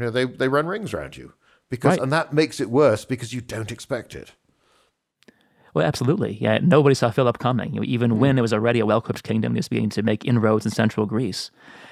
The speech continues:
Speaker 2: Um, a-, and yes, it, it is, you know, thinking it from a, a source perspective, you know, obviously all of our sources are written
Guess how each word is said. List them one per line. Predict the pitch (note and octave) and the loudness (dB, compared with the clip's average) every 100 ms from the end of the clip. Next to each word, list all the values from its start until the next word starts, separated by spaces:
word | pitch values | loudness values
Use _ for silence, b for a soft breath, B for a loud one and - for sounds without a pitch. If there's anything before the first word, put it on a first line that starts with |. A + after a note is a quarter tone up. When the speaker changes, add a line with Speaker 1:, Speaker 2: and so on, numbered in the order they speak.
| B - | B -4
Speaker 2:
Um, | G2 G2 F#2+ - _ _ B B B - | 0 2 0 -2 _ _ B B B 0
a-, | D3 | 6
and | D#3+ | 6
yes, | F3+ A#2 | 6 4
it, | C3+ | 2
it | C#3 | 4
is, | D#3 C3 - | 4 4 0
you | A#2+ | 0
know, | |
thinking | A#2 F3 D3+ | 2 0 0
it | |
from | C3+ B2+ | 0 0
a, | A2+ | 0
a | A2+ | -2
source | - G3+ - | 0 -2 0
perspective, | A#2+ - - G2 - - - - | -2 -4 -6 -8 -8 -12 -10 -4
you | |
know, | A2+ | 0
obviously | C3 C3 - | 2 2 2
all | - B2+ | 2 4
of | B2 | 2
our | |
sources | A2+ B2 A2+ - | 2 0 0 0
are | B2+ A#2+ | 2 2
written | A2 A2 G#2 G2 | 2 0 0 0